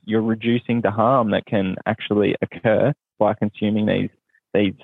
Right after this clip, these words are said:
drugs, whatever it is, at that festival. And then we're educating the people what's actually in their drugs.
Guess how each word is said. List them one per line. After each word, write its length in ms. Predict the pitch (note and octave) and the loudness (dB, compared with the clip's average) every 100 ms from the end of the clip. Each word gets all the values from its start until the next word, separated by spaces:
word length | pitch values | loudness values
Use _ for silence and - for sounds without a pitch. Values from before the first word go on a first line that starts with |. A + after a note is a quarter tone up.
| - - - | -20 -18 -2
drugs, 360 | G#2 G2+ C3 | 0 0 0
whatever 400 | G#2+ G#2+ G#2 A2+ | 0 2 2 2
it 60 | G#2 | 2
is, 200 | G#2 C3 | 2 2
at 100 | - | 0
that 160 | - - | -2 -2
festival. 500 | G#2+ - A2 B2+ D#3+ _ - _ | -2 0 0 0 -2 _ -20 _
And 220 | - A2 A2 | -2 0 2
then 320 | A2 A2 G#2+ - _ | 2 2 -2 -6 _
we're 240 | A2 G#2 - | 0 2 2
educating 580 | C3 D3+ C3+ A#2+ G#2+ G2+ | 0 -2 -2 0 0 -2
the 60 | |
people 460 | G2 G2+ G#2+ A2+ A2 - | 0 0 2 0 0 -4
what's 240 | A2+ - G#2+ | -2 0 -2
actually 340 | A2 - A2+ | -2 0 0
in 140 | A2 | 2
their 100 | G2 | 0
drugs. 380 | G2 B2 G2 - | 0 0 0 -4